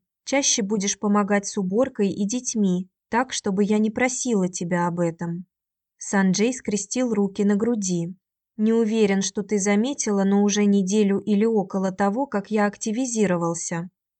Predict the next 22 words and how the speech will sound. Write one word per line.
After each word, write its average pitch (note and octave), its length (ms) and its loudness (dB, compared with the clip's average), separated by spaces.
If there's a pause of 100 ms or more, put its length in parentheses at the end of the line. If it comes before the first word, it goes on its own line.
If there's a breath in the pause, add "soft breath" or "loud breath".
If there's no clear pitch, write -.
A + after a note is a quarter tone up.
(180)
Он G3+ 200 4
имел G3+ 280 4
в F#3 60 -2
виду F#3+ 300 -2
с G3 100 -10
тех - 280 -6
пор, B3+ 180 -2
как F#3+ 240 -4
умерла G3+ 400 2
Дженни. G3 680 0 (580)
«Я G#3 220 0
два F#3+ 220 0
раза A#3 280 2
ходил G#3 400 2
за G#3+ 140 -4
продуктами F#3+ 800 -2
и G3+ 120 -4
почти G3 420 -2
каждый F#3+ 400 0
вечер G#3+ 380 -2
готовлю G3+ 680 0
ужин», F3+ 520 -2